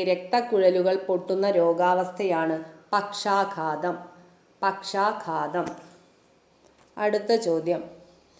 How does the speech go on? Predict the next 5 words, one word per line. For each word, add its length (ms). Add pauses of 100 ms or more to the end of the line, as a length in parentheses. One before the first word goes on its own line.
(320)
താഴെ 400 (100)
കൊടുത്തിരിക്കുന്നവയിൽ 1000 (380)
പ്രമേഹത്തിൻ്റെ 840 (100)
ലക്ഷണങ്ങൾ 600 (200)
ഏതെല്ലാമാണ്? 720